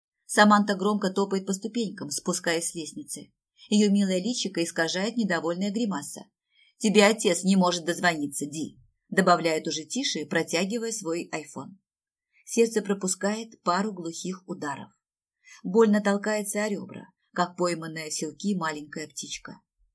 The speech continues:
Я боюсь отца. Опасаюсь рассказать ему о письме незнакомца и своем желании возобновить поиски. Тогда для чего он звонит именно сейчас? Мониторит мою почту? Следит за мной? Да, пап.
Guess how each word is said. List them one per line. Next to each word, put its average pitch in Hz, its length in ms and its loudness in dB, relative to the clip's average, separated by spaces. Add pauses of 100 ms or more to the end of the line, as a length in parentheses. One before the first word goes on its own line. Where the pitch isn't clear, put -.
(300)
Я 214 220 2
боюсь 202 380 -4
отца. - 300 -12 (560)
Опасаюсь 202 640 2
рассказать 185 580 -2
ему 180 240 -6
о - 160 -2
письме 185 360 -2
незнакомца 185 720 -4
и 180 260 -4
своем 170 400 -2
желании 170 640 -6
возобновить 160 680 -4
поиски. 139 560 -10 (720)
Тогда 220 540 2
для 196 180 2
чего 269 320 0
он 185 140 2
звонит 196 460 0
именно 208 320 4
сейчас? - 560 -8 (720)
Мониторит 202 640 6
мою 185 240 0
почту? - 500 -8 (200)
Следит 226 440 2
за 277 140 2
мной? 165 340 -8 (540)
Да, 185 380 -2
пап. - 220 -12